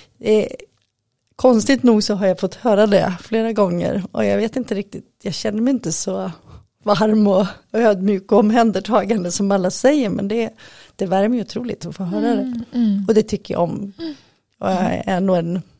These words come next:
Speaker 1: morsa ut i fingerspetsarna
Speaker 2: Mm.
Speaker 1: på något sätt ändå. Även att jag aldrig trodde jag skulle bli mamma, så nu känner jag att det är det för alla. Så att
Speaker 2: Ja, precis.
Speaker 1: det är nog det. Mm.
Speaker 2: Växt in i rollen.
Speaker 1: Mm.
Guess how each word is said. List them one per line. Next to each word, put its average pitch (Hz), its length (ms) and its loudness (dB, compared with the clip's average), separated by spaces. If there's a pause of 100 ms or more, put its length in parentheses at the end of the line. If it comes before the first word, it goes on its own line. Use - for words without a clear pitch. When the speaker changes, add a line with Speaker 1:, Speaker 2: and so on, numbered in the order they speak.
(140)
Speaker 1:
morsa - 480 -2
ut 180 220 -8
i 175 80 -6
fingerspetsarna 202 960 -10
Speaker 2:
Mm. 262 160 0
Speaker 1:
på 214 60 4
något 202 240 2
sätt - 300 -8
ändå. 175 180 -4 (120)
Även 208 240 4
att - 120 -4
jag 214 100 2
aldrig 196 200 0
trodde 190 240 0
jag 170 80 -6
skulle 180 200 -8
bli 196 160 0
mamma, 190 380 -2
så 185 220 0 (440)
nu 226 120 2
känner 240 260 4
jag 202 60 4
att - 60 -6
det 196 100 2
är 196 100 2
det 196 120 -2
för 175 120 -6
alla. 165 360 -4
Så 294 100 -12
att 262 60 -4
Speaker 2:
Ja, 202 380 -4 (140)
precis. - 400 -14
Speaker 1:
det 240 60 -6
är - 20 -4
nog 233 120 -6
det. 226 160 -10 (220)
Mm. 214 120 -2
Speaker 2:
Växt 214 180 -10
in 240 180 -6
i 226 60 -4
rollen. 226 360 -8 (160)
Speaker 1:
Mm. 233 260 -6